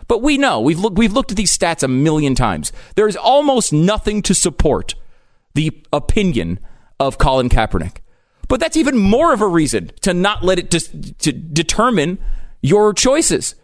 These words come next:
It's, it's even more of a reason to not let Colin Kaepernick make these choices for you. He makes bad choices.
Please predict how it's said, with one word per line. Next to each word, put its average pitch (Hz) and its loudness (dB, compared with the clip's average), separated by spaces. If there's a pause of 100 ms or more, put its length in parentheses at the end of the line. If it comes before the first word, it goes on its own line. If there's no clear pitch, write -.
(840)
It's, - -2
it's 185 -2
even 247 2
more 240 4
of 302 2
a 277 2
reason 143 2
to 156 0
not 170 0
let 180 0
Colin 196 2
Kaepernick 190 0
make 165 -2
these 196 -2
choices 196 -2
for 311 2
you. 277 4
He 285 2
makes 262 2
bad 254 -4
choices. 233 0